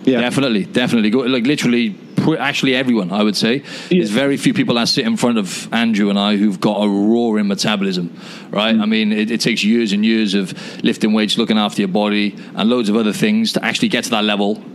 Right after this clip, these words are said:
Speaker 2: um, where your, you know, your metabolism is just roaring and you're finding it hard to get enough food in. So that, that's
Speaker 1: You know,
Speaker 2: what you,
Speaker 1: you
Speaker 2: that's where you wanna get to, isn't it, really? Where you, you
Speaker 1: Yeah,
Speaker 2: can't
Speaker 1: the
Speaker 2: eat enough.
Speaker 1: majority of peop-,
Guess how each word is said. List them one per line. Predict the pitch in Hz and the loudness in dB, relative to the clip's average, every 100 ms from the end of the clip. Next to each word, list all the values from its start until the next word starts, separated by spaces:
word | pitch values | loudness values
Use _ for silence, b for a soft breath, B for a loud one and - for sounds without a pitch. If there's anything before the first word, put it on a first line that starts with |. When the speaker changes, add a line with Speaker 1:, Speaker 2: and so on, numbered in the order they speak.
| - | -12
Speaker 2:
um, | 98 95 98 95 95 104 | -6 -4 -2 -2 -2 0
where | 107 107 104 | 0 2 0
your, | 101 107 104 101 98 B B B - | 2 2 2 -2 -4 B B B -4
you | 110 | -2
know, | |
your | 98 101 | 0 0
metabolism | 101 120 104 101 98 | -2 -2 0 0 0
is | 95 | -2
just | 104 98 | -2 -2
roaring | 98 110 113 123 135 | 0 2 0 -2 -2
and | 107 | 0
you're | 110 | 0
finding | - 123 123 110 | 0 0 0 0
it | 110 | -2
hard | - 110 104 | -2 -2 -2
to | 101 | -2
get | 107 101 | -2 0
enough | 98 92 | -2 -2
food | 127 127 98 | 0 2 0
in. | 90 B B B - | -4 B B B -6
So | - 113 110 | 0 0 0
that, | 147 | 0
that's | 156 | 2
Speaker 1:
You | 135 | 2
know, | |
Speaker 2:
what | 120 | 2
you, | 120 | 2
Speaker 1:
you | 127 | 0
Speaker 2:
that's | 117 - | 0 0
where | 143 | 2
you | 101 | 2
wanna | 101 | 0
get | 110 123 | 0 0
to, | 104 | 0
isn't | 117 | 2
it, | 95 | 0
really? | 107 98 | 0 -2
Where | 120 113 | -4 0
you, | 113 | 0
you | 113 113 | 2 2
Speaker 1:
Yeah, | 131 | 2
Speaker 2:
can't | 110 | 2
Speaker 1:
the | 110 | 2
Speaker 2:
eat | |
enough. | 117 | 2
Speaker 1:
majority | 117 127 127 131 | 2 0 0 0
of | |
peop-, | 131 | 0